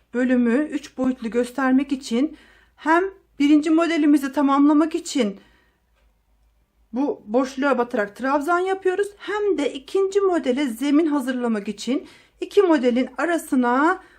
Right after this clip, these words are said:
tekrar alt zemin hazırlıyoruz. İlk başlangıç sırası haricinde bundan sonraki sıralar aynı devam etmektedir. Bu kenar trabzanlarını yaptım.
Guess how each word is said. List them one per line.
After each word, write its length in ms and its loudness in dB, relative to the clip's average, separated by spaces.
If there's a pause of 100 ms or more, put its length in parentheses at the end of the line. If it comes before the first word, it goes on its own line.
(140)
tekrar 540 2 (100)
alt 240 2
zemin 240 2
hazırlıyoruz. 680 -6 (1040)
İlk 240 0
başlangıç 540 0
sırası 340 -4
haricinde 880 2 (280)
bundan 340 4
sonraki 420 0
sıralar 480 -2
aynı 320 2
devam 340 -4
etmektedir. 760 -14 (680)
Bu 100 -12
kenar 520 0 (400)
trabzanlarını 760 0
yaptım. 560 -4